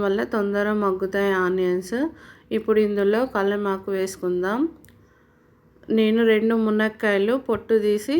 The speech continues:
శుభ్రంగా కడిగి వేసుకున్నాను. ఒక రెండు ఆలు, చిన్న సైజు రెండు ఆలు కట్ చేసి వేసుకోవాలి. ఇవి రెండు అన్నీ వేసుకొని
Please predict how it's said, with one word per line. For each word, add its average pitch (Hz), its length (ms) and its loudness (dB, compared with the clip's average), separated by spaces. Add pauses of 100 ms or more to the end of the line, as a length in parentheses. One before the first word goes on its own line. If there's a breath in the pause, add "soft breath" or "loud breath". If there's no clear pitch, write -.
(200)
శుభ్రంగా 208 560 -2 (100)
కడిగి 208 320 0 (120)
వేసుకున్నాను. 196 760 -2 (2250 soft breath)
ఒక 208 140 0 (120)
రెండు 220 260 2 (200)
ఆలు, 190 220 4 (200)
చిన్న 214 340 -4
సైజు 208 360 -2
రెండు 208 220 -2 (140)
ఆలు 202 200 2 (100)
కట్ 190 240 -2
చేసి 202 320 0 (100)
వేసుకోవాలి. 180 720 -4 (1120 soft breath)
ఇవి 233 220 4 (100)
రెండు 220 320 2 (160)
అన్నీ 220 300 2
వేసుకొని 214 560 -2